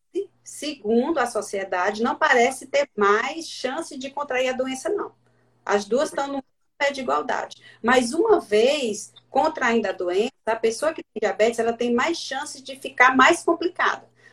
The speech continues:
por conta da imunidade. E a imunidade, ela parece estar relacionada não, não só, não é um único fator,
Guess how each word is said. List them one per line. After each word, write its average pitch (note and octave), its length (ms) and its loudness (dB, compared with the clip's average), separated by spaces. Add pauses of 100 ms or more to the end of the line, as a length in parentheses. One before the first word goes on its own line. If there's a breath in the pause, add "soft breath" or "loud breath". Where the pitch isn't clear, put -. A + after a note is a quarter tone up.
(140 soft breath)
por C#4 220 4
conta D4 320 0
da C4 160 0
imunidade. C#4 720 -4 (300 soft breath)
E B3 80 2
a D#4+ 80 2
imunidade, B3 760 -2
ela A#3 140 2
parece B3 540 0 (260)
estar A3+ 300 -2
relacionada B3 720 -8
não, C4 420 -6
não C#4 260 -6
só, C4+ 340 -2
não C4 160 -2
é C#4+ 140 -2
um C#4+ 240 -6
único D#4+ 320 -2
fator, F#3+ 520 0